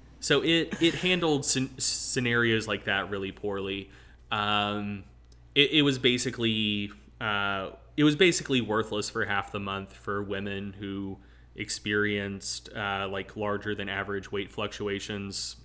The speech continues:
uh, around, around their period. Um, but if you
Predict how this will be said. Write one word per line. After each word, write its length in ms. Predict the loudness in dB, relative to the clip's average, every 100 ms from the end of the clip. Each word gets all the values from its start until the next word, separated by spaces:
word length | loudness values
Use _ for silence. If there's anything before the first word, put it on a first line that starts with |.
| -8
uh, 280 | -6 -6 -6
around, 540 | -4 -4 -4 -6 -8 -10 -12 -6
around 240 | -4 -2
their 100 | -2
period. 580 | -2 -2 0 2 2 0 -14 -20 -20 -20 -6
Um, 580 | 0 0 0 -2 -4 -6 -12 -20 -20 -20 -20 0
but 420 | 6 8 8 4
if 360 | 2 2 2 -4
you 760 | 2 6 6 6 4 2 0